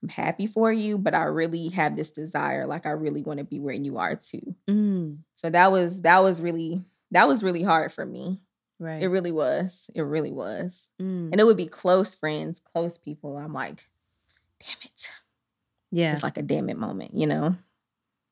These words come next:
Speaker 2: And to see,
Speaker 1: So
Speaker 2: like, year later, how things happen in just three hundred and sixty-five
Speaker 1: Yeah.
Speaker 2: days.
Speaker 1: A year later, and I'm like,
Speaker 2: To the date,
Speaker 1: ready to
Speaker 2: almost.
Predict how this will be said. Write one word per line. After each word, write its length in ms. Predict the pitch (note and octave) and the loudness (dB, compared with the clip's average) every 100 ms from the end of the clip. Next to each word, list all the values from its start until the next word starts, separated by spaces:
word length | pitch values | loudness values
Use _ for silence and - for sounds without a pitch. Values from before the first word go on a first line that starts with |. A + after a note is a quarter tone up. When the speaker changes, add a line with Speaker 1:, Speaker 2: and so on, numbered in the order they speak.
| _ - | _ -6
Speaker 2:
And 160 | E3 E3 | -4 0
to 120 | F3 | -2
see, 260 | - F#3 | 2 2
Speaker 1:
So 60 | F3+ | 4
Speaker 2:
like, 300 | D#3 D3 F#3+ - _ _ _ _ _ _ | 4 2 -2 -14 _ _ _ _ _ _
year 320 | G3 A3 A3+ | 2 6 6
later, 520 | G#3+ F#3+ F#3 D#3 C#3+ D#3+ | 6 6 6 6 2 0
how 240 | E3+ E3 | 0 0
things 420 | E3+ F3 F3 F3+ | -2 -2 -2 -6
happen 420 | - D#3+ F3+ - | -6 -6 -6 -4
in 400 | D3+ D3 D3 D3+ | -4 -4 -6 -8
just 340 | D#3 D3+ D3+ - | -4 -6 -6 -4
three 120 | E3 | -2
hundred 380 | F3+ F#3 F3+ - | -2 -2 -2 -4
and 160 | C#3+ - | -6 -6
sixty-five 540 | E3+ - E3+ F3 D3+ D#3 | -8 -4 -4 0 0 0
Speaker 1:
Yeah. 380 | D#3 D#3 D#3 D#3+ D#3+ | -2 -2 -4 -6 -8
Speaker 2:
days. 840 | C#3 C3 C3+ C3 C3 C#3+ - - - _ - | -10 -8 -10 -10 -12 -12 -12 -12 -16 _ -8
Speaker 1:
A 60 | F3 | -4
year 380 | D#3+ E3+ E3+ F#3+ - | 2 4 4 2 0
later, 480 | F#3 D#3+ D3 D3 D#3+ - - - - | 0 2 0 -2 -4 -8 -14 -18 -8
and 140 | D#3 | -6
I'm 200 | C#3+ D#3 | -4 -4
like, 420 | D3 C#3 D3 - - - _ | -4 -6 -8 -10 -18 -20 _
Speaker 2:
To 120 | - | 2
the 100 | A3 | 4
date, 280 | G3+ F3 A#3+ | 6 8 6
Speaker 1:
ready 100 | E3+ | 6
to 40 | E3+ | 4
Speaker 2:
almost. 680 | F#3 E3+ D3+ D#3 D3 - | 4 4 4 2 -2 -6